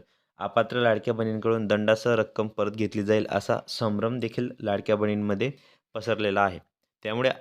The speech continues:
अनेक लाडक्या बहिणींनी त्यांना मिळालेली रक्कम परत करण्यास सुरुवात केलेली आहे बघा.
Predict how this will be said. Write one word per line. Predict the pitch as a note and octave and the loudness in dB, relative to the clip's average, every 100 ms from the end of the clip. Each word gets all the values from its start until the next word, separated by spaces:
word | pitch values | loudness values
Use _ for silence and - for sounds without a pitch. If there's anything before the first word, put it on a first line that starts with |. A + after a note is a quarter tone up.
| - | -4
अनेक | A2+ C3 | -2 0
लाडक्या | B2+ A#2 A2 B2+ | 4 4 4 0
बहिणींनी | A#2 A#2 A2+ A#2 A#2+ _ _ - | 0 -2 -2 -6 -8 _ _ -8
त्यांना | G#2+ A2+ | -4 -4
मिळालेली | A2+ A2 G#2+ A2 | 0 -2 -2 0
रक्कम | G#2+ G#2 A#2 G#2 - | -2 0 -2 -2 -2
परत | A2 A2+ - | -2 -2 -2
करण्यास | G#2+ G#2 A#2+ - | -2 -2 -6 -10
सुरुवात | - G#2+ G2+ G2 | -10 -4 -2 -2
केलेली | G#2 F#2 F2+ | -6 -4 -4
आहे | F2+ | -4
बघा. | E2 E2 | 0 0